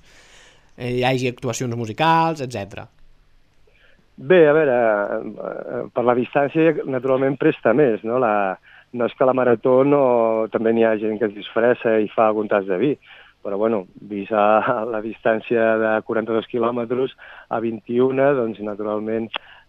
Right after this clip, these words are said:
Speaker 2: eh, al ser molt més exigent, doncs, no, no et pots permetre fer tan, potser tants tastos, no? I, però sí disfressar-te i, i, i disfrutar, doncs, el paisatge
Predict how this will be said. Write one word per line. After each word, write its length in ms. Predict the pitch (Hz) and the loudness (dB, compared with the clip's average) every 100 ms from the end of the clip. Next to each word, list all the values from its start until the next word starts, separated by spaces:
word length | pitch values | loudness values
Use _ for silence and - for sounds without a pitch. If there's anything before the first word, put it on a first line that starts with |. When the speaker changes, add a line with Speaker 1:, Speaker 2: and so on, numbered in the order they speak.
| - | -12
Speaker 2:
eh, 160 | 123 110 | -6 -4
al 160 | 101 - | -4 -6
ser 100 | 107 | -4
molt 160 | 107 | -2
més 160 | 107 107 | -2 -2
exigent, 480 | 110 104 101 113 117 | -2 -2 0 0 0
doncs, 240 | 123 113 98 | -2 -4 -6
no, 160 | 101 95 95 95 | -2 0 2 0
no 300 | 95 95 98 | -2 -4 -4
et 80 | - - | -4 -6
pots 160 | 104 - | -6 -4
permetre 540 | 110 101 104 104 113 - | -6 -2 -2 -2 -2 0
fer 160 | - 107 | 0 2
tan, 240 | 117 107 117 | 0 0 -4
potser 320 | - 110 - 107 | -10 -12 -6 -2
tants 240 | 110 - | -2 -2
tastos, 480 | 117 110 - 127 117 | -2 -2 -4 -8 -4
no? 240 | 117 120 139 - - - _ - | -2 -4 -4 -14 -20 -20 _ -10
I, 400 | 120 101 98 101 | -6 -6 -6 -4
però 160 | 110 | -2
sí 160 | 107 117 | 0 2
disfressar-te 800 | 139 135 113 - 107 117 120 160 135 | 2 2 -2 -2 -6 -2 2 2 2
i, 80 | 113 110 110 | 0 -4 -8
i, 180 | 127 107 101 101 107 | -4 -4 -4 -6 -6
i 200 | - 117 | -4 -2
disfrutar, 540 | 107 - 107 101 110 107 | -2 -4 -6 0 0 0
doncs, 160 | 107 | -2
el 160 | 107 104 | -2 0
paisatge 560 | 110 95 107 107 110 | -2 0 0 0 2